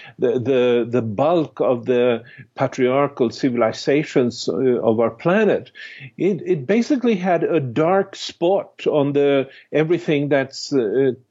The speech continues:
coming through the, the, the right brain half. And when you have that kind of a, a darkness, uh, in, in your mind,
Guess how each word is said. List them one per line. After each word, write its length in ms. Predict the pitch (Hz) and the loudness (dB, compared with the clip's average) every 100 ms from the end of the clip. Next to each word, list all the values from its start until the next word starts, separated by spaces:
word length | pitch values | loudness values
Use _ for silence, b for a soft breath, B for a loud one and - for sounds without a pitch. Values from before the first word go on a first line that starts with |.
| - | -4
coming 320 | 147 151 131 | 0 0 0
through 380 | - 156 156 151 | -2 0 2 2
the, 340 | 139 127 127 B B B - | 2 0 0 B B B -6
the, 360 | 123 123 113 | 0 0 0
the 140 | 120 120 | 0 0
right 540 | 110 131 147 143 - - - | 2 2 2 0 -6 -20 -12
brain 380 | 120 123 123 101 | -2 0 0 -2
half. 500 | 123 92 - - - - B B B B - | -4 -4 -6 -4 -4 -4 B B B B 0
And 680 | 156 170 147 - - 139 135 | 2 4 2 -2 -8 -6 -2
when 300 | 185 240 233 | 0 0 0
you 160 | 220 | 0
have 280 | 180 214 214 | 0 -2 0
that 240 | 196 139 | -2 -4
kind 280 | - 170 156 | -4 -2 0
of 120 | 143 | 0
a, 560 | 135 131 98 123 120 117 | 0 0 -2 -2 -2 -4
a 40 | |
darkness, 960 | 139 101 135 139 143 - 120 - - - | -6 0 2 2 -2 -2 -2 -4 -10 -10
uh, 420 | - 135 123 127 | -4 -2 0 0
in, 260 | - 139 110 | -2 -4 -2
in 180 | 147 139 | -2 0
your 220 | 139 135 | 0 0
mind, 640 | 123 139 175 135 101 113 | 0 0 2 0 -2 -4